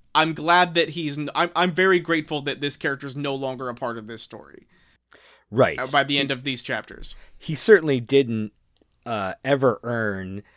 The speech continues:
Speaker 2: his nickname, the nickname that was spoken of with reverence, because Drizzt never knew him as that long enough.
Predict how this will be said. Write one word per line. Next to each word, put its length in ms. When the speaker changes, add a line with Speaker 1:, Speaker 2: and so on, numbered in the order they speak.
Speaker 2:
his 760
nickname, 760
the 100
nickname 420
that 100
was 100
spoken 340
of 140
with 180
reverence, 600
because 260
Drizzt 240
never 200
knew 160
him 100
as 100
that 280
long 220
enough. 360